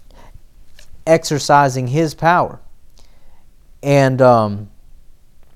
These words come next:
says, "I'm with you always, even unto the end of the world." Uh, thank you, Father. We find, uh, James,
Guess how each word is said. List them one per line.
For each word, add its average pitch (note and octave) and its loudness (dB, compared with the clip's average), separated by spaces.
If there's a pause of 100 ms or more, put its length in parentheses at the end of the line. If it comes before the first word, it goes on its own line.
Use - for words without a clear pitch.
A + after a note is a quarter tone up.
(960)
says, C3+ -2
"I'm C#3+ 2
with D3+ -2
you D3 2
always, B2 2
even C#3+ -2
unto C3+ -4
the B2 -4
end C3 -4
of A#2+ -4
the A#2 -4
world." B2 -6 (640)
Uh, A2 -2 (480)
thank C3+ -6
you, A2 -10
Father. G#2 -6 (680)
We C#3 0
find, D3 0
uh, C3 -2
James, A#2+ -6